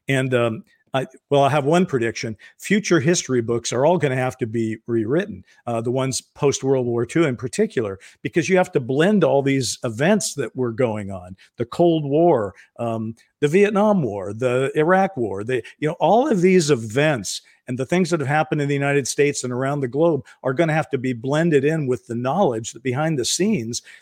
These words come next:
there was this massive secret, uh, being kept undercover through denial and ridicule. And, um, if I was a younger man, I would volunteer to write one of those. Uh, I do think, though, those history books,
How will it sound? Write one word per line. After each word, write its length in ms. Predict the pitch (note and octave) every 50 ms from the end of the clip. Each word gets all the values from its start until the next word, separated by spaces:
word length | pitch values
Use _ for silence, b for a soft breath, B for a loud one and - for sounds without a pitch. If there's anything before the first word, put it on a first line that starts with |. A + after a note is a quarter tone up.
| B -
there 100 | C#3+ D3
was 220 | D3 C#3+ B2+ - -
this 280 | - C3 B2 - -
massive 760 | A#2 A#2 B2 C3 C3+ D#3 F3+ G3 - - - D3 C3+ A#2+ A2
secret, 640 | - - - - F3+ E3+ - - B2 A2 G#2 A#2+ - b b b b b b b _
uh, 100 | B2 A#2+
being 340 | A#2+ B2 C#3+ C3+ C3+ C3 B2
kept 400 | - - - E3+ F#3+ F#3 - - _ _
undercover 680 | - D3 D#3+ D3+ D3 C#3+ - - - A#2 G#2+ G#2+ B2 C#3
through 260 | C#3 - - B2 A#2+
denial 460 | A#2 B2+ A#2+ A2+ G#2 F#2+ F#2+ A2 A#2+
and 120 | A#2+ A#2+ C#3
ridicule. 560 | E3 F3+ F3+ E3 - - A#2 F2+ - - B B B B B B _
And, 280 | B2 B2 B2+ B2 B2 B2
um, 280 | A#2+ A2+ A2+ A2 - -
if 140 | - C3 -
I 80 | D#3 C#3+
was 140 | C#3 A#2 C3+
a 80 | B2+
younger 340 | B2 C#3+ E3+ G#3 G#3+ F3+ C#3+
man, 260 | B2 B2 A#2 A#2+ C3+
I 100 | C3+ C3+ C3+
would 120 | C3 A#2+
volunteer 460 | B2 C3+ B2+ B2+ B2+ A#2+ - C3+ B2+
to 80 | A#2 A#2
write 240 | C3 D3+ E3+ F3 D3
one 160 | A#2 A2+ G2
of 100 | G2+ G2+
those. 240 | G2 G2+ G#2+ - B B B B B B B -
Uh, 140 | C3 C3 -
I 100 | C#3 C#3
do 200 | B2 D#3+ G#3 A#3
think, 260 | A3 - D3 C3 A2+
though, 220 | - C3+ C3+ A#2+ - - _ _
those 260 | C3 B2 B2 B2 -
history 300 | - D#3+ D#3 - - C3+
books, 360 | B2+ A#2 C3+ B2+ - - -